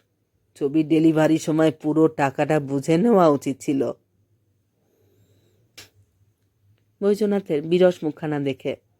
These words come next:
খারাপ লাগছিল টুপুরের। অনুচ্চ স্বরে মিতিনকে বলল।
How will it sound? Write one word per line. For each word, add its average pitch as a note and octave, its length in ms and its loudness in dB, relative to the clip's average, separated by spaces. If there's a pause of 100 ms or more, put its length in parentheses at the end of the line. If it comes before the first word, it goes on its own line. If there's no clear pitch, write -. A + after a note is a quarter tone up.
(140)
খারাপ A#3 280 -4
লাগছিল C#3+ 400 -2
টুপুরের। C3+ 440 -8 (640)
অনুচ্চ F#3+ 340 -4
স্বরে F#3 360 -2 (300)
মিতিনকে E3+ 440 -4
বলল। C#3 260 0